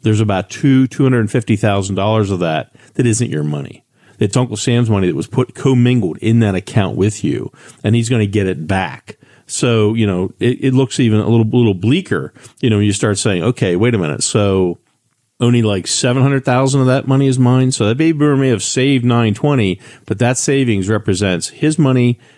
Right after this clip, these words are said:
maybe employer contributions over time and growth, and Uncle Sam's money. You've got to account for Uncle Sam because he's not gonna give that to you. He's not gonna just say, "I owe you, <laughs> tear it up. You don't owe me anything." Oh, no.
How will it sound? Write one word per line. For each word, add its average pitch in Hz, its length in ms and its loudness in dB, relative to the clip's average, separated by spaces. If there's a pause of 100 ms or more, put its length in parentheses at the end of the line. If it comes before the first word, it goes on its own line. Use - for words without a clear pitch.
(200)
maybe 107 240 2
employer 135 420 0
contributions 98 720 0
over 92 160 0
time 90 400 -2
and 131 220 0
growth, 87 420 -2 (680)
and 110 280 2
Uncle 87 180 -8
Sam's 76 340 -8
money. - 300 -18
You've - 240 -2
got 92 360 -4
to 92 160 -2
account 82 420 -6
for - 120 -10
Uncle - 200 -10
Sam 120 260 0
because - 280 -4
he's 135 540 0
not 113 220 0
gonna 98 140 0
give 98 160 0
that 95 220 -2
to - 120 -2
you. 127 220 2 (200)
He's 202 140 0
not 180 140 -2
gonna 151 120 0
just 120 240 -2
say, 101 300 -2 (340)
"I 196 200 0
owe 185 80 2
you, 147 420 2 (240)
<laughs> - 220 -12
tear 156 320 -2
it 135 80 0
up. 127 260 -2 (240)
You 170 160 0
don't 151 180 -2
owe 127 140 2
me 120 160 4
anything." 92 400 0
Oh, 95 240 2
no. - 400 -6